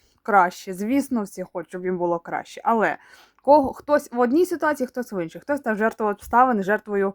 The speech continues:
територіальної приналежності, як я кажу. Хтось живе ось в Харкові, кордони. Луганська область, Б-, Білгородська, Донецька. Хтось в Херсоні. Також. Хтось живе в Закарпатті, той взагалі війну не чув.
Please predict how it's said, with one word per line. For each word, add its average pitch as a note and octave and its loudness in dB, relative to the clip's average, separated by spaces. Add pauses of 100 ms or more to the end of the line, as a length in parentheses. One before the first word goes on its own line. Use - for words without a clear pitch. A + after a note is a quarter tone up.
територіальної G3 2
приналежності, F#3+ -2
як F3+ -4
я F#3 -2
кажу. F#3 -4 (360)
Хтось B3 2
живе A#3+ 4
ось A#3 -2
в - -16
Харкові, G3 0 (800)
кордони. F#3 2
Луганська D4 4
область, B3+ 2
Б-, F3+ -4
Білгородська, A3+ -2
Донецька. G3+ -8 (1000)
Хтось - 2
в - -16
Херсоні. G3+ 0 (1700)
Також. - 2 (300)
Хтось D#4 2
живе C#4 4
в B3+ 2
Закарпатті, A#3+ 0
той A#3+ -4
взагалі A3+ 0
війну F3 -4
не D3 -12
чув. - -20